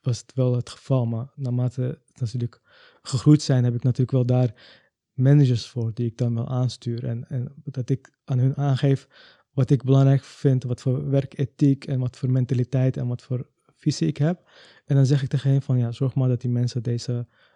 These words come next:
eh, ehm, deze dingen beheersen." En, ehm, dus ik hou me ook niet meer bezig met de dagelijkse werktijden en de ziektes en, en, en, en verlof en dat soort dingen. Dat hou ik,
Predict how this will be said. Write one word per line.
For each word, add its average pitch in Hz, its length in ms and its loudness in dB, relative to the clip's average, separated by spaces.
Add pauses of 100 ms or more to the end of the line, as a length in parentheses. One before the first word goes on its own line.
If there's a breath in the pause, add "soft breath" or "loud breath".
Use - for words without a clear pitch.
(100)
eh, 123 600 -6 (380)
ehm, 127 380 -8 (500)
deze 127 540 -6 (140)
dingen 131 480 2 (180)
beheersen." 131 640 2 (460 soft breath)
En, 120 480 -4
ehm, 123 320 -8 (160)
dus - 180 -12
ik - 80 -20
hou 143 160 2
me 143 60 6
ook 143 100 4
niet 147 100 6
meer 139 160 8
bezig 131 300 4
met 127 140 2
de 120 140 -2
dagelijkse 123 520 -4
werktijden 120 640 -4
en 117 320 -4
de 120 120 -6
ziektes 120 540 -4
en, 120 280 -4 (260 soft breath)
en, 123 220 -6
en, 120 260 -6
en 127 280 -6
verlof 131 400 2
en 120 120 0
dat 120 160 -4
soort 117 180 -6
dingen. 127 260 -2 (380 soft breath)
Dat - 140 -8
hou 123 140 2
ik, - 200 -8